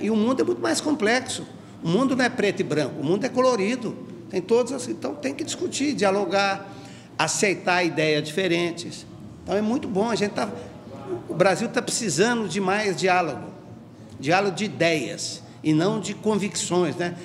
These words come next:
Eu acredito nisso, eu acredito naquilo. Isso não constrói. E a universidade é o espaço por excelência para isso. É o espaço democrático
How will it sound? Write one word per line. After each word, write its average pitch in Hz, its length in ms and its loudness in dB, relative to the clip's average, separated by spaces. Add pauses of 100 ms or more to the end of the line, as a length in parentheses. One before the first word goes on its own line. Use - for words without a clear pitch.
(120)
Eu 233 180 8
acredito 208 540 -2
nisso, 190 340 0
eu 220 120 4
acredito 196 460 -2
naquilo. 170 480 -2 (420)
Isso 233 200 -4
não 311 80 2
constrói. 220 600 -2 (320)
E 175 80 6
a 202 40 8
universidade 220 680 2
é - 20 0
o 285 40 -2
espaço 226 540 -2 (460)
por 226 160 2
excelência 233 540 2
para 285 160 -2
isso. 226 280 -2 (240)
É 170 80 0
o 185 40 6
espaço 185 560 2 (120)
democrático 180 760 2